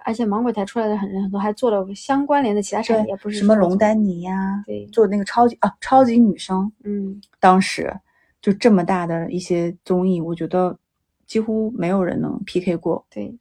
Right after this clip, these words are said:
Speaker 2: 湖南卫视。
Speaker 1: 所以整个，整个湖南娱乐方面的
Speaker 2: 对，
Speaker 1: 方面。
Speaker 2: 对，就真的也很好看。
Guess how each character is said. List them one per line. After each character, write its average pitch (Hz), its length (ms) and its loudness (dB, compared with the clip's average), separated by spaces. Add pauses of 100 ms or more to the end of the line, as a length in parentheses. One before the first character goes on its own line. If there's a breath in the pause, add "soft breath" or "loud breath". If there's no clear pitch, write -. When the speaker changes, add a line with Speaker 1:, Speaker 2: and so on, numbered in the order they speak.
Speaker 2:
湖 160 100 0
南 160 160 0
卫 208 100 0
视。 - 160 -6
Speaker 1:
所 - 300 -20
以 - 20 -20
整 - 0 -
个， - 100 -20
整 202 100 -6
个 202 120 -2
湖 208 160 -6
南 190 300 -6 (200)
娱 202 160 -6
乐 220 140 -2
方 202 160 -4
面 196 100 0
的 247 80 4
Speaker 2:
对， 240 140 10
Speaker 1:
方 214 100 8
面。 185 140 4
Speaker 2:
对， 208 300 6
就 190 100 0
真 262 160 4
的 269 120 8
也 202 60 6
很 185 200 0
好 196 160 0
看。 - 440 -4